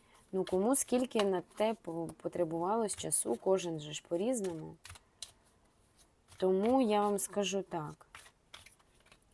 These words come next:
Зміни грядуть швидкі в плані відносин. Да, дивіться, десятка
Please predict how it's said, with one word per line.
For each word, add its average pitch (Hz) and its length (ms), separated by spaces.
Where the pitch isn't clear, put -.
Зміни 220 520
грядуть 190 500
швидкі 185 760
в - 160
плані 220 460
відносин. 180 720
Да, 240 280
дивіться, 202 480
десятка 196 680